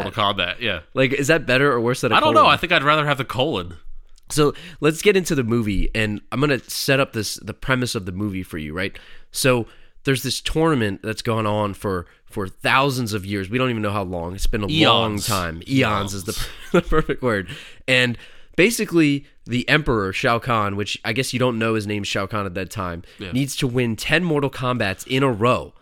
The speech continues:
Speaker 2: before
Speaker 1: Yes.
Speaker 2: he can take over your world.
Speaker 1: Uh-huh.
Speaker 2: And previously, he did the same with Princess Katana's land,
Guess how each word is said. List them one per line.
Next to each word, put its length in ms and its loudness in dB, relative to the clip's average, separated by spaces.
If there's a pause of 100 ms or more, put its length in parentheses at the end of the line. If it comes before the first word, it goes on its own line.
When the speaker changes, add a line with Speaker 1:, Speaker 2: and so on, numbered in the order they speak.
(240)
Speaker 2:
before 240 -2
Speaker 1:
Yes. 40 2
Speaker 2:
he 120 0
can 160 -2
take 320 -2
over 220 0
your 180 -2
world. 480 -8 (280)
Speaker 1:
Uh-huh. 240 -6 (320)
Speaker 2:
And 320 2 (600)
previously, 480 4
he 80 -2
did 140 -4
the 80 -4
same 260 0
with 140 -6
Princess 260 -4
Katana's 560 -2
land, 340 -4